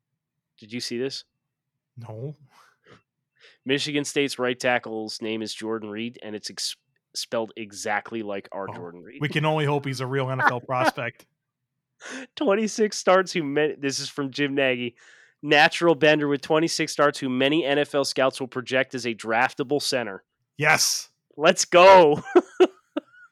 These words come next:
Speaker 2: Yes.
Speaker 1: I'm gonna tweet him every time Michigan State <laughs>
Speaker 2: Just
Speaker 1: gives up a sack this year.
Speaker 2: Just when they take me out, they put me back in.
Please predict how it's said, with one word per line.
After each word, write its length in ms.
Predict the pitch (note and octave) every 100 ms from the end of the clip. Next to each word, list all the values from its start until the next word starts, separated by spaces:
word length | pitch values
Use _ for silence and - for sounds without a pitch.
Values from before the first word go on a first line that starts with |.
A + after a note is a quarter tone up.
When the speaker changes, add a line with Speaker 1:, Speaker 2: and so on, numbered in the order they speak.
| G4 - _
Speaker 2:
Yes. 680 | C#3 F3 E3 - - - -
Speaker 1:
I'm 80 | C4
gonna 160 | A#3 C4
tweet 300 | - - A3+
him 120 | A3 - G3
every 320 | F#3+ G3+ A3
time 340 | - G3 F#3
Michigan 380 | F#3 F#3 F3 E3+
State 400 | E3+ - F3 - _
<laughs> 20 | F#3 - E3+
Speaker 2:
Just 180 | - -
Speaker 1:
gives 260 | G3+ D3 D#3+
up 160 | D3+
a 80 | D#3
sack 380 | - D#3 C#3 A2
this 260 | C3 B2+ -
year. 260 | B2+ B2+ B2 _
Speaker 2:
Just 340 | D3 F3+ F3+
when 220 | D#3 F#3+
they 120 | F#3+ F#3
take 360 | F#3+ G3+ F#3+
me 160 | F#3+ G#3
out, 240 | A3 G#3+
they 100 | G#3
put 300 | G3 G#3+ B3
me 180 | B3 C4
back 240 | C4+ C#4+
in. 420 | C4+ D#4 D#4+ F3